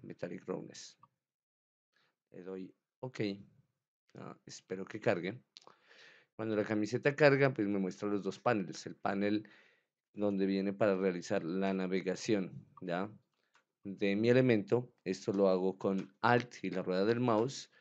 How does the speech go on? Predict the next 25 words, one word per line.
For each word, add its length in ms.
Si 200
quiero 280
rotarlo, 640
estoy 340
utilizando 680
Alt 320
y 160
el 160
clic 420
izquierdo 640
del 120
mouse. 420
Y 180
si 180
quiero 600
escalarlo, 920
también 360
con 300
Alt 400
y 80
el 140
clic 280
derecho 360
del 140
mouse. 420